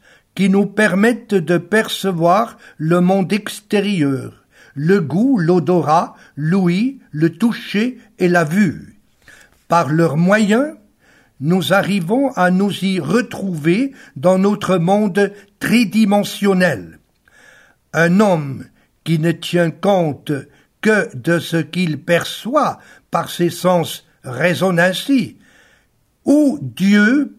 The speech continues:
peut-il bien se trouver ? Je ne le vois pas. Et Christ non plus. Comment voulez-vous que j'y croie ? Mais lorsque Dieu nous éclaire par son Esprit Saint,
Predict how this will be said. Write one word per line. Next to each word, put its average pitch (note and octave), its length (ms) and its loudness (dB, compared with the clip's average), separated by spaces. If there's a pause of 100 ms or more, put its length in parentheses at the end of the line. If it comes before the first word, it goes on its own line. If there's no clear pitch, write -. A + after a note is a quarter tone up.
(120)
peut-il G#3+ 500 0
bien F#3+ 280 0
se A3+ 140 -2
trouver ? A3 640 -4 (760)
Je - 180 -2
ne D#3 180 4
le D3+ 160 2
vois F3 300 0
pas. D4 360 -4 (840)
Et F3+ 340 2
Christ - 560 -2
non F3 300 2
plus. C#4 460 0 (720)
Comment C4 380 4
voulez-vous G#3 640 0
que F3 180 -2
j'y F#3 260 -4
croie ? - 420 -8 (1040)
Mais D#3 260 2
lorsque F3 640 -2
Dieu C3 840 -2 (540)
nous D3+ 340 0
éclaire E3+ 840 -2 (340)
par F#3 180 0
son F3 240 0
Esprit F3 500 -4
Saint, - 440 -2